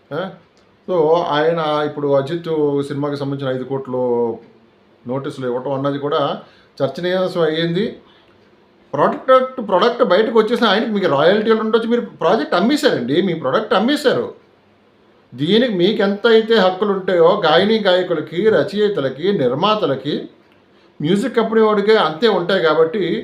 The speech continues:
మీరు మరొక్కసారి గతంలో కూడా అసలు సినిమా ఇండస్ట్రీలో ఒక ఇళయరాజా అన్న వ్యక్తి ఇప్పుడు మీరు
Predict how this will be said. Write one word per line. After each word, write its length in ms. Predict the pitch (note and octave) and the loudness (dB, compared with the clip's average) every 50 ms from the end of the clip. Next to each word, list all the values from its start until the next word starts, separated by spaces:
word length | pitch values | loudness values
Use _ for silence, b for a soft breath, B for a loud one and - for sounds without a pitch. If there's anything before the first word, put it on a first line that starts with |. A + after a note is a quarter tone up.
| B B B B - E3 | B B B B -2 2
మీరు 140 | G3 - A3 G3+ | 2 2 4 4
మరొక్కసారి 500 | F3+ F#3 G3+ G3 G3+ F#3+ - F#3+ G#3+ G3+ E3 D#3+ | 2 2 2 0 0 -2 0 0 0 2 0 0
గతంలో 320 | D3 - G#3 A3+ A#3+ B3+ B3 B3+ | -2 0 0 2 2 2 4 4
కూడా 140 | B3+ G#3+ F3+ - | 2 2 2 2
అసలు 180 | A#3+ A#3 G#3 F#3 A3 B3 B3 - B B B B B _ - | 2 2 4 4 4 2 2 -2 B B B B B _ -8
సినిమా 340 | D#3+ D3+ F3+ G#3+ A3+ A#3 A#3 A#3 A3+ A3 A3 | -6 -4 -2 0 2 2 4 4 4 2 2
ఇండస్ట్రీలో 540 | G#3+ G#3+ G#3+ G3 - - G3 G3 F3+ G3+ A3 A#3+ A#3 | 2 0 0 -2 -2 -4 -4 -2 2 4 4 4 4
ఒక 80 | - F#3 E3 C#3+ C#3 | 2 0 0 0 0
ఇళయరాజా 560 | D3 F3+ G#3 A3 A3 A3 A3 G#3+ G3 G3+ G#3 G3+ | 2 4 4 4 4 4 2 2 2 2 0 2
అన్న 120 | G3+ G3+ G3 F#3 | 0 2 0 0
వ్యక్తి 180 | F3 - B3+ A#3 | 0 0 -4 -6
ఇప్పుడు 180 | - G#3+ F#3+ E3 C3+ - - C#3+ C3+ | -4 -4 -10 -10 -12 -12 -8 -4 0
మీరు 240 | D#3+ G#3 A#3 A#3+ | 2 4 4 4